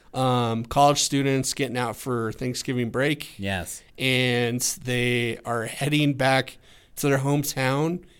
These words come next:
Speaker 1: and they all happen to live in the same town together.
Speaker 2: Small town.
Speaker 1: It
Speaker 2: Small college, maybe. I don't know.
Speaker 1: But they're driving hours and hours away. But they didn't really
Speaker 2: Yes.
Speaker 1: seem to know each other until after they met at college.
Speaker 2: Big college.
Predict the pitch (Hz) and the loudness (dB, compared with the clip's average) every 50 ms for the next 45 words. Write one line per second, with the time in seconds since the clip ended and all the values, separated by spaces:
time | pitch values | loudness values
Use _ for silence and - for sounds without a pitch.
0 | - - - - 131 131 123 - 131 143 151 147 - 165 170 - - 156 151 139 | -20 -14 -8 -4 -2 -2 -2 -2 -2 0 -2 -2 -2 -6 -8 -6 -4 -2 -2 -2
1 | 143 147 156 165 147 123 113 - - 127 135 147 131 - - 113 120 143 170 185 | -2 -2 -2 -2 -2 -2 -2 -2 -2 -4 -4 -4 -6 -8 -8 -8 -6 -6 -6 -4
2 | 202 196 214 220 214 226 220 - - - - - _ - _ - - - - - | -4 -4 -4 -4 -4 -6 -8 -12 -18 -20 -20 -20 _ -20 _ -20 -20 -20 -20 -20
3 | - - - - - - - - 131 123 110 123 107 95 92 92 - - - 139 | -20 -20 -20 -20 -18 -14 -8 -6 -4 -4 -4 -4 -6 -6 -6 -8 -8 -6 -4 -4
4 | 147 147 - - - - - - - - - - - - - - - - - - | -2 -4 -4 -8 -12 -12 0 2 2 2 2 -2 -14 -14 -14 -14 -14 -10 -4 -2
5 | 143 156 127 147 143 131 123 101 87 92 92 - - 110 110 107 98 104 98 95 | -2 0 2 2 2 2 2 0 -2 -6 -8 -8 -4 -2 -2 0 0 -2 -2 -2
6 | 113 117 127 117 107 98 101 101 104 - - - - - - - - - - - | -2 -4 -2 -2 -2 -4 -4 -6 -6 -10 -14 -20 -20 -20 -20 -20 -20 -8 0 2
7 | 170 170 196 196 190 180 180 202 208 208 196 190 180 - - - - 170 180 196 | 4 6 8 8 8 8 10 10 10 10 8 6 4 0 0 4 6 8 10 10
8 | 202 202 202 202 196 196 180 - 202 190 170 160 156 156 165 170 175 175 156 151 | 10 10 10 10 10 10 8 6 4 0 0 0 0 2 4 4 4 4 2 2
9 | 156 143 147 147 147 135 120 - - - - - _ _ _ _ _ _ _ _ | 2 4 6 6 6 4 2 -2 -6 -10 -12 -14 _ _ _ _ _ _ _ _
10 | - - - - _ - - - 185 143 156 160 170 185 - 196 196 170 175 170 | -20 -20 -20 -20 _ -6 -2 -2 2 4 6 6 6 6 6 6 6 8 8 8
11 | 170 190 - 180 170 160 147 147 143 143 147 151 156 156 147 147 - 143 131 123 | 8 6 6 6 4 4 4 2 2 2 4 4 4 4 2 2 2 0 2 2
12 | 127 123 117 117 117 117 - 135 120 110 - - 127 131 127 - - 143 123 120 | 2 0 -2 -2 -4 -4 -2 -2 -2 -2 -2 -2 0 0 0 0 -2 -4 -2 -2
13 | 117 117 113 107 104 - - - - 110 98 - - - - - - 110 104 117 | -2 -2 -4 -4 -6 -8 -8 -8 -6 -6 -6 -6 -10 -12 -12 -10 -10 -6 -4 -4
14 | 131 131 127 - 120 107 92 92 92 98 104 113 117 - - - | -4 -4 -4 -4 -2 0 0 0 0 0 -2 -4 -8 -12 -14 -16